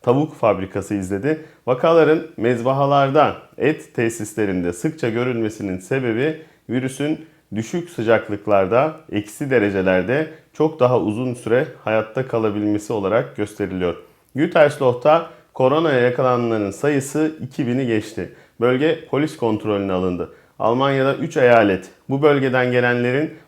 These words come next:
otellerde konaklamasına izin vermiyor. Avusturya'da N R W için kısmi seyahat uyarısında bulundu. Avusturya ile N R W arasındaki uçak seferleri de durdurulacak.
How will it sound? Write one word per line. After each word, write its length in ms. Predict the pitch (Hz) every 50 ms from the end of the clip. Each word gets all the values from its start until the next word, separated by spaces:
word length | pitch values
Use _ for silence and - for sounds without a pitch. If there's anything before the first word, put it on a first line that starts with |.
| _ -
otellerde 680 | 113 113 113 - 127 123 127 131 127 127 127 139 156 156
konaklamasına 760 | - 143 123 120 117 - 120 113 113 113 110 - 123 135
izin 300 | 143 127 107 117 127 123
vermiyor. 420 | 123 123 127 127 120 104 101 120 139 139 - - _ _
Avusturya'da 840 | - - 113 120 131 135 - - 170 160 147 123 113 120 131 151 - - - -
N 260 | - 113 120 127 123
R 0 |
W 320 | 120 120 131 151 156 131 117
için 280 | - - 147 156 156 160 - _
kısmi 480 | _ - 123 120 - - 139 147 156 160
seyahat 460 | 160 - 120 117 120 139 151 143 -
uyarısında 480 | 123 110 107 107 107 - 104 104 101
bulundu. 400 | 98 98 95 92 92 92 92 92 - - _ _ _ _
Avusturya 520 | - 117 123 123 - - 170 156 156 139
ile 280 | 127 123 117 104 117 127
N 120 | 131 131
R 20 |
W 160 | 131 131 147 147
arasındaki 720 | 139 127 120 120 120 - 117 113 104 - - 101 90 - - -
uçak 360 | - 113 110 - 151 143 143 -
seferleri 640 | - 123 120 120 131 110 110 107 107 104 104 98
de 160 | 98 127 156 160 160 160 - _ _ _ -
durdurulacak. 800 | 117 127 123 107 113 110 107 101 104 95 117 139 147 160 156 -